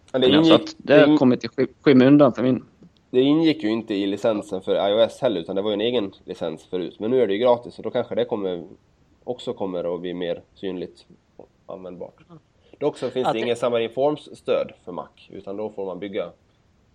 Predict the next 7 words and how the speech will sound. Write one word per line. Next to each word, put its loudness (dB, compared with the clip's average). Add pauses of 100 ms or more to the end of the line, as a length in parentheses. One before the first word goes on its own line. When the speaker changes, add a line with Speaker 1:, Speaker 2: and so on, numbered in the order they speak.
(140)
Speaker 1:
plattformsspecifik, -12
eh, -20
U -8
I -8
för -16
det -6
då. -14